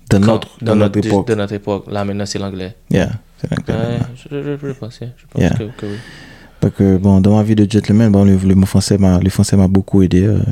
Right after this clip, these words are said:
Speaker 1: D'ailleurs, d'ailleurs, jusqu'à aujourd'hui, hein, jusqu'à aujourd'hui, il, je pense comme si qu'il est difficile.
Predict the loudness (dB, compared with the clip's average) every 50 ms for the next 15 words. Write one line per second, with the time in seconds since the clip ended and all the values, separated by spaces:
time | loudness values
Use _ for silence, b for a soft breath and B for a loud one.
0 | -2 -2 0 2 4 4 4 4 4 4 2 0 -2 -2 -2 0 0 2 4 4
1 | 4 4 2 2 0 -2 0 2 2 2 2 2 0 -2 0 2 2 2 2 0
2 | _ b b b b b b b b b b b -6 -4 -2 -2 0 2 0 2
3 | 0 0 2 2 2 2 2 2 2 2 0 -2 -2 -2 -2 2 2 0 0 2
4 | 0 0 0 0 -4 -2 0 2 2 2 2 -2 -10 _ _ -6 -4 -2 -2 -2
5 | 0 0 0 0 0 2 2 2 2 2